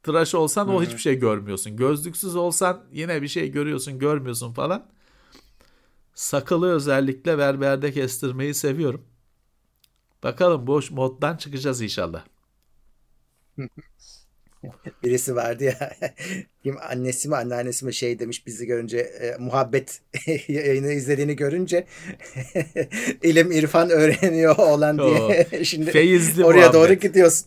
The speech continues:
Speaker 2: <laughs>
Speaker 1: Vallahi Ramazan'ı
Speaker 2: Levent
Speaker 1: geçtik ama.
Speaker 2: Hoca'yla.
Speaker 1: Heh, Ramazan'ı geçtik ama işte <laughs> o duruma doğru gidiyoruz demek ki. Ya yok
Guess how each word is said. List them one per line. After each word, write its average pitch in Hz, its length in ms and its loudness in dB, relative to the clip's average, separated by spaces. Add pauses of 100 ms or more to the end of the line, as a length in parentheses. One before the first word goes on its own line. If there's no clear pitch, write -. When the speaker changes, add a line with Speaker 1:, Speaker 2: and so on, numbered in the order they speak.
(140)
Speaker 2:
<laughs> - 1300 -4
Speaker 1:
Vallahi 117 440 0
Ramazan'ı 127 460 0
Speaker 2:
Levent 143 180 4
Speaker 1:
geçtik 139 220 2
ama. 151 100 4
Speaker 2:
Hoca'yla. 147 380 4 (360)
Speaker 1:
Heh, 147 180 0 (180)
Ramazan'ı 127 540 -2
geçtik 139 460 -4
ama 185 240 2
işte 151 460 -4 (440)
<laughs> - 400 -2
o 135 280 2
duruma 120 380 -4
doğru 120 240 -2
gidiyoruz 143 500 -2
demek 104 300 -2
ki. - 200 -8 (840)
Ya 139 160 2
yok 156 160 4